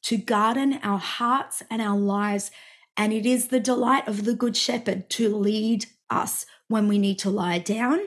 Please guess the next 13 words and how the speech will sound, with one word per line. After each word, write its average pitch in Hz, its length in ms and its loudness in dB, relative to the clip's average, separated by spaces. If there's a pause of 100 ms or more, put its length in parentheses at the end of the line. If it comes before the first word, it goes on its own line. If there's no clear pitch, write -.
(760)
when 214 160 2
we 202 100 2
need 190 220 0
our 185 160 -2
souls 254 520 0
restored, 196 760 -2 (540)
and 202 200 4
when 240 220 4
we 254 120 6
need 233 560 2 (180)
to 233 160 0
be 220 140 0
moving 233 800 2